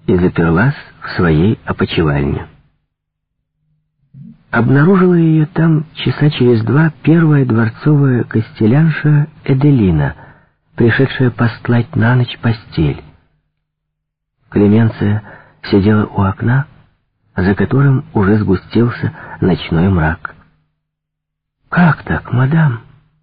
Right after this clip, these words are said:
воскликнула Эделина. «Вас оставили без света? Сейчас пойду кликну людей».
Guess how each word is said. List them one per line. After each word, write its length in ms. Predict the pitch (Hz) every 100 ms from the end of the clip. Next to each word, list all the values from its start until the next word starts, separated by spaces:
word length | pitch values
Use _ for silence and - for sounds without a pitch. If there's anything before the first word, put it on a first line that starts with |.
| _ -
воскликнула 840 | 95 95 - 101 113 - 110 101 - -
Эделина. 560 | 175 85 85 160 160 - _ _ _ _ _ _ _ _ _
«Вас 200 | - 147 -
оставили 440 | 139 - 156 143
без 160 | 123 123 - -
света? 480 | 110 147 180 175 147 - _ _ _ _ _ _ _ -
Сейчас 320 | 120 - 110
пойду 300 | 113 104 110
кликну 400 | - 110 - 123
людей». 420 | 147 147 143 101